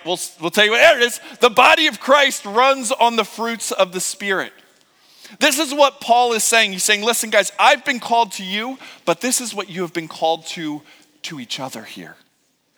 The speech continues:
That with all humility, humility, gentleness, patience,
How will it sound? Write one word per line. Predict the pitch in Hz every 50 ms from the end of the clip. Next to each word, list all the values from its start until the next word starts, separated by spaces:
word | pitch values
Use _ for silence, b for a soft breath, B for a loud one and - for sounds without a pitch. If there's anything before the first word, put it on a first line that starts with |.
| _ _ _ _ _ _ _ _ _ _ -
That | 175 175 175 -
with | 175 180 - - _
all | - 175 196 220 226 226
humility, | 202 - - - 196 170 160 160 160 180 214 240 240 233 220 180 147 117 92 - - _ _ _ _ _ _ _ _ _ _ _ _ _ _ _ _ _ _
humility, | _ - 208 220 214 214 220 240 269 294 311 294 254 214 180 156 147
gentleness, | - - 196 220 254 262 240 - 226 214 185 165 - -
patience, | - - - 240 277 262 - - 226 190 165 - -